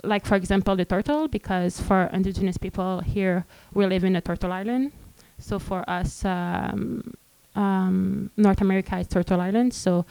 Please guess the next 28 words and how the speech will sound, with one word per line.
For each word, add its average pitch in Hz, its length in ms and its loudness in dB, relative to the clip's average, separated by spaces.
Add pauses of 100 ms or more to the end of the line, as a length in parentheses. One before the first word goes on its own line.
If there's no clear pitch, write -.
(140)
I 185 100 -6
use 185 360 -4
all 190 160 -2
the 180 80 -2
time, 180 280 -2
like, 170 180 -6 (760)
the 208 100 6
image 185 300 6
of 185 100 -4
turtles. 214 440 0
So 170 180 -6 (160)
we 214 140 6
are 208 120 8
not 202 180 4 (200)
invisible. 202 760 0 (400)
It's, - 320 -2 (240)
it's - 160 -2
a 202 60 4
reference 190 560 0
to, 196 80 0
like, 170 400 -6 (240)
we're 202 140 0
still 202 260 -4
here. 196 400 0 (460)
Uh, 190 200 2
also, 185 420 2
like, 180 400 -2
um, 170 500 2